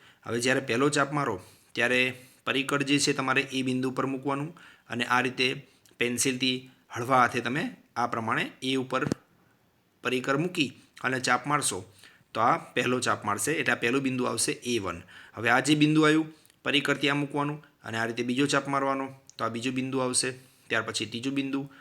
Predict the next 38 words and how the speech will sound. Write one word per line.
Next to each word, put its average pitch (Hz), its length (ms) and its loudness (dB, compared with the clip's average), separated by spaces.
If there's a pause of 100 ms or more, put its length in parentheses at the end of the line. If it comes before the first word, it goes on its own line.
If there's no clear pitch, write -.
(300)
ચોથું 123 260 -4
બિંદુ 135 380 -2 (200)
અને 113 160 -6
પાંચમું 92 400 -8
બિંદુ. 87 280 -12 (320)
તો - 60 -2
આ 117 60 2
પ્રમાણે 123 360 0
પાંચ 127 360 -2
ચાપ 123 220 0
મારીશું 98 360 -4
આપણે 123 220 -6 (300)
અને 113 160 -4
આ 113 60 0
જે 123 120 -2
પાંચ 123 320 0
ચાપ 131 220 -2
માર્યા 147 220 4
છે, - 300 -2 (140)
એના 131 280 -2 (240)
નામ 127 300 2
આપી 104 180 -4
દઈશું. 98 400 -4 (320)
તો 107 120 -4
એ 113 220 -2
વન, 127 420 -4 (360)
એ 120 100 -2
ટુ, 123 320 -4 (280)
એ 117 100 -4
પ્રમાણે 117 360 -2
તમે 123 240 -4
ક્રમશઃ 131 420 -2 (380)
એ 127 60 -4
ફાઈવ 113 220 -2
સુધી 143 340 -2 (280)
નામ 110 280 -2
આપી 87 180 -10
દઈશું. 78 420 -10